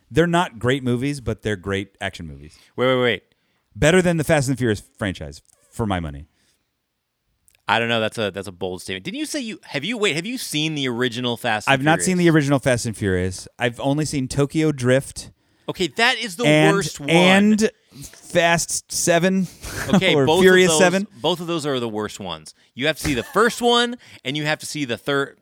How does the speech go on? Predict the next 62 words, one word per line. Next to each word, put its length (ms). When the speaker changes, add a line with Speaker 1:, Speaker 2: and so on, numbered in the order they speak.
Speaker 2:
second? 420
Which 180
one 120
has, 360
which 220
one 100
has, 300
uh, 400
I 140
don't 160
know, 240
but 80
you 60
need 160
to 60
see, 260
which 200
one 140
is 120
the, 160
are 60
they 120
in 100
Barstow 680
<laughs> 60
with, 240
Speaker 1:
You're, 220
Speaker 2:
with, 100
Speaker 1:
you're 140
Speaker 2:
with 80
Speaker 1:
asking, 360
Speaker 2:
Tyrese? 280
Speaker 1:
you're 140
asking 380
me. 200
I 80
have 160
no 180
Speaker 2:
He's 80
Speaker 1:
idea. 120
Speaker 2:
in, 60
he's 120
in, 180
he's 240
goes 280
to, 120
uh, 360
Too 180
Fast, 280
Too 100
Furious. 420
You 40
gotta 60
see 120
Too 140
Fast, 260
Too 60
Furious 320
in 60
the 60
first 260
one. 180